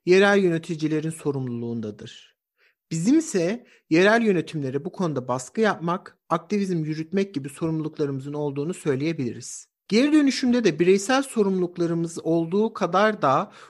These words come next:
koordineli çözümlere ihtiyaç var.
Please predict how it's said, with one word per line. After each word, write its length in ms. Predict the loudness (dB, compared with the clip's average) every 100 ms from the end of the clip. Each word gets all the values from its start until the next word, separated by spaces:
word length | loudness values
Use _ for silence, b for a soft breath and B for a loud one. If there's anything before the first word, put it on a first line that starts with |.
| B
koordineli 560 | 2 4 4 0 0 -2
çözümlere 560 | -4 -4 -2 -2 -2
ihtiyaç 540 | -4 -4 -2 -2 -6 -16
var. 380 | -16 -18 -20